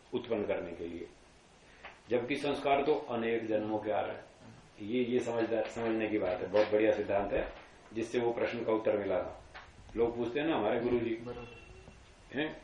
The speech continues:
Speaker 1: सामान्य परिवार में पैदा हुए और आज इतनी अच्छी प्रगति कर गए।"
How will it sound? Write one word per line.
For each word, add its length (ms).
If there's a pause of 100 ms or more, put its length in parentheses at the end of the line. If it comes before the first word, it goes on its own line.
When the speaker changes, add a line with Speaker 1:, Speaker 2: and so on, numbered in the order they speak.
Speaker 1:
सामान्य 380
परिवार 360
में 140
पैदा 200
हुए 200
और 200
आज 140
इतनी 220
अच्छी 220
प्रगति 360
कर 140
गए।" 120